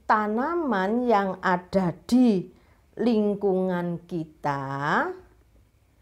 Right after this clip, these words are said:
ini selain menjadi asri, ya, selain menyejukkan lingkungan, tanaman juga bisa untuk berkarya.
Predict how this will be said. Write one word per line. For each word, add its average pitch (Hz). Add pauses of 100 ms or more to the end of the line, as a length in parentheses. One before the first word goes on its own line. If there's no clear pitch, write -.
(400)
ini 180
selain 180 (800)
menjadi 180
asri, 220 (960)
ya, 254 (460)
selain 175
menyejukkan 185
lingkungan, 175 (640)
tanaman 175
juga 196
bisa 214
untuk 208 (560)
berkarya. 226